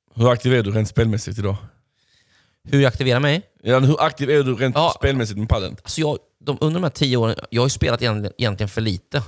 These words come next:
Speaker 1: Mm.
Speaker 2: Eh, spelar man tre dagar i veckan så går man framåt, tycker jag. Spelar man en till två som jag gör, då ligger man kvar ungefär på samma nivå.
Speaker 1: Ja.
Speaker 2: Men adderar man då tränare till och börjar förstå, så att säga, hur man kan förbättra sina slag,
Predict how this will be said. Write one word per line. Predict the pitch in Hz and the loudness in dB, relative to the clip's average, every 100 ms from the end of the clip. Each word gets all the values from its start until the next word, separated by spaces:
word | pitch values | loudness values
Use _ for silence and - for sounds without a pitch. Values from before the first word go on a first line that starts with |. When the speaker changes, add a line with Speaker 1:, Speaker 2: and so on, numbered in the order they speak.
| - - | -8 -4
Speaker 1:
Mm. | 107 50 | -2 0
Speaker 2:
Eh, | 50 - - _ _ _ - | -2 -6 -10 _ _ _ -6
spelar | - 117 | 0 0
man | 143 | 0
tre | 147 135 113 | -2 0 0
dagar | 104 | 0
i | |
veckan | 101 101 131 104 - _ - | -2 -4 -6 -8 -10 _ -10
så | - 110 | -2 -2
går | 107 101 | 0 -2
man | 92 | -2
framåt, | 98 90 - | -2 -2 -4
tycker | - - | -6 -6
jag. | 80 - _ _ _ _ | -8 -10 _ _ _ _
Spelar | - 117 107 | -4 -2 0
man | 117 | -2
en | 113 101 | -4 -4
till | 101 | -6
två | - 147 135 | -6 -2 -2
som | 107 | -2
jag | 117 110 | -2 -2
gör, | 90 | -2
då | 107 | -2
ligger | 117 | -2
man | 113 110 - _ - | 0 -2 -4 _ -2
kvar | 120 127 | 0 2
ungefär | 113 98 | 0 -4
på | - | -6
samma | - 101 95 | -2 -2 0
nivå. | 104 127 92 - | -2 -2 -4 -4
Speaker 1:
Ja. | 110 104 - _ _ _ | -2 -4 -6 _ _ _
Speaker 2:
Men | 107 110 107 - | -4 -4 -4 -4
adderar | 127 113 135 147 143 | -4 -2 0 0 0
man | 123 | -2
då | 104 | -2
tränare | 117 107 98 123 139 | -2 -2 -2 -4 -6
till | - 92 92 | -6 -8 -8
och | - - 82 - | -12 -12 -12 -6
börjar | 107 101 | -4 -2
förstå, | 104 - 131 123 107 | -4 -2 0 0 -2
så | 92 | -6
att | |
säga, | - 90 | -8 -4
hur | 98 | -4
man | 98 95 | -4 -4
kan | 107 95 92 90 _ _ _ | -2 -2 -4 -8 _ _ _
förbättra | 104 98 - 92 | -6 -6 -6 -8
sina | 95 92 | -8 -6
slag, | 127 92 | -6 -6